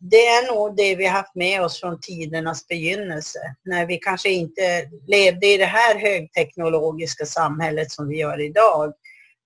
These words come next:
Utan vi kanske vandrade på savannerna och letade mat bland rovdjur och annat. Och det var stora strapatser. Vi behövde rädslan. Och alla djur har den med sig som en vän.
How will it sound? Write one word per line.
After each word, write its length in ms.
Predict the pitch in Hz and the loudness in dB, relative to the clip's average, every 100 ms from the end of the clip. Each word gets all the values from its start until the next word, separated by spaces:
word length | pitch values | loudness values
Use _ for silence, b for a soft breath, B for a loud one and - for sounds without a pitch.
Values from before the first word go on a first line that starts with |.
| 180 | -6
Utan 340 | 180 175 165 | -4 -4 -6
vi 100 | 170 | -8
kanske 320 | - 190 190 | -8 -4 0
vandrade 640 | 190 180 175 190 214 208 180 | 2 2 2 2 4 4 2
på 200 | - 175 | 2 0
savannerna 920 | - 175 170 180 185 170 156 160 160 | 2 2 4 2 0 -4 -6 -4 -2
och 220 | 165 170 | 0 0
letade 520 | 185 175 170 175 170 | 2 0 0 -2 -2
mat 380 | 160 160 180 165 - | -2 -2 -2 -4 -10
bland 400 | 165 160 156 147 - 185 | -2 -2 -2 -8 -12 -6
rovdjur 720 | 202 202 170 165 170 175 175 | -2 -2 -2 -4 -2 -2 0
och 280 | 170 165 180 | 2 2 2
annat. 600 | 185 160 156 151 165 _ | 2 0 -4 -6 -8 _
Och 360 | 185 175 170 156 | 0 2 0 -4
det 80 | |
var 160 | 175 170 | -4 -4
stora 480 | - - 175 151 156 | -4 -8 -6 -4 -4
strapatser. 840 | - - 156 - - - - 175 | -8 -8 -8 -6 -10 -10 -8 -8
Vi 160 | 175 220 | -2 4
behövde 800 | 240 190 160 208 226 175 156 147 151 | 4 4 4 4 2 2 -2 -2 -4
rädslan. 720 | 180 151 139 - 160 160 160 | -2 -2 -4 -12 -10 -10 -4
Och 100 | 208 240 | 2 4
alla 240 | 226 190 240 | 4 4 4
djur 340 | 196 180 180 | 2 -2 -4
har 260 | 175 156 160 | 0 2 2
den 200 | 156 156 | 0 -2
med 280 | 156 180 185 | -2 -2 -4
sig 240 | - 147 | -6 -6
som 340 | - 185 175 156 B B B - | -4 -4 -4 -8 B B B 0
en 140 | 202 | 2
vän. 380 | 175 175 202 180 | 4 4 4 0